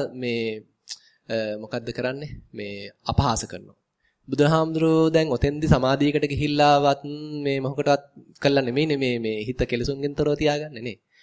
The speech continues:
මේ තරම් කලබගැනියක් වෙද්දි මේ රජවරු සිටුවරු ඔක්කොම අස්-, මේ ස-, සිව්වණක් පිරිස මැද්දේ අර තරම් අභියෝගයක් කරද්දි බුදුරජාණන් වහන්සේ නිවිලා ඉන්නේ. ඉතින් ඒ කියන්නේ ආයේ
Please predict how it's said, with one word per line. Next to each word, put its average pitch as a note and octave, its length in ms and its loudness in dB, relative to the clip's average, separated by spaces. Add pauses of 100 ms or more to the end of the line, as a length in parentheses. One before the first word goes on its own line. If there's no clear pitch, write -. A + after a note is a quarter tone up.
(180)
මේ F2+ 200 -4
තරම් B2 300 2
කලබගැනියක් C#3 720 2
වෙද්දි C3 360 -2
මේ G#2+ 220 -4
රජවරු A2+ 400 -2
සිටුවරු B2 580 -2
ඔක්කොම C#3 400 -2
අස්-, A#2 360 -4
මේ G#2+ 280 -10 (680)
ස-, - 180 -12
සිව්වණක් C3+ 540 0
පිරිස C#3 260 0
මැද්දේ A#2 600 0
අර - 220 -10
තරම් D#3 420 -2
අභියෝගයක් D3+ 580 2
කරද්දි F3 420 -4
බුදුරජාණන් G#3+ 420 -6
වහන්සේ A3+ 240 -6 (140)
නිවිලා A#3 340 -2
ඉන්නේ. A2+ 260 -6 (1300)
ඉතින් C#3 100 2
ඒ C#3+ 80 0
කියන්නේ G#3 260 0
ආයේ F3 300 4